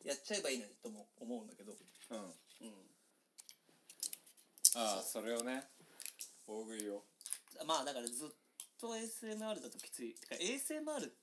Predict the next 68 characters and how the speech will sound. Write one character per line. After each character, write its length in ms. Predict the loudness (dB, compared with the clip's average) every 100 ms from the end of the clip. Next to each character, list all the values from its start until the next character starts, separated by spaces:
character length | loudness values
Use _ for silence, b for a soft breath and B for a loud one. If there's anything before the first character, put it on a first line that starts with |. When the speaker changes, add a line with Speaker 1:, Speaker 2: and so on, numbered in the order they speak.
| _
Speaker 1:
と 320 | -4 -4 -4 -10 -12
多 100 | -6
分 100 | -4
大 140 | -2 -2
食 140 | -2
い 40 | -2
の 60 |
相 120 | -2
性 140 | -2 -4
は 60 |
悪 140 | -6 -8
く 100 | -12
て。 320 | -14 -14 -16 -20 b b b _
Speaker 2:
あ、 160 | -2 -2
そ 340 | 0 -2 0
う。 40 | 0
Speaker 1:
や 60 |
っ 20 |
ぱ 60 | 2
Speaker 2:
ま 60 | 0
あ、 20 |
そ 140 | 0
う 20 | 0
か。 80 |
Speaker 1:
ガ 60 | 2
ツ 140 | 2
ガ 80 | 2
ツ 100 | 2
食 140 | 2 4
べ 80 |
る 80 | 2
し、 460 | 0 -4 -4 -4 -4
Speaker 2:
確 0 |
か 40 |
に。 60 | -6
Speaker 1:
ち 40 |
ょ 40 | -6
っ 100 | 0
と 80 |
大 140 | 2 2
食 140 | 2
い 100 | 0
だ 120 | 0 0
と、 260 | 0 0
Speaker 2:
う 0 |
ん。 40 | 0
Speaker 1:
俺 120 | 0 2
大 100 | 2
食 120 | 2
い 20 |
も 100 | 0
好 60 | 0
き 100 | 0
な 60 | -2
ん 60 |
だ 60 | -4
け 100 | -8
ど、 220 | -6 -6
Speaker 2:
う 40 | -6
ん。 40 |
Speaker 1:
や 80 | -4
っ 20 |
ぱ 60 | -4
ち 80 | -4
ょ 40 |
っ 20 |
と 60 | -8
汚 220 | -2 0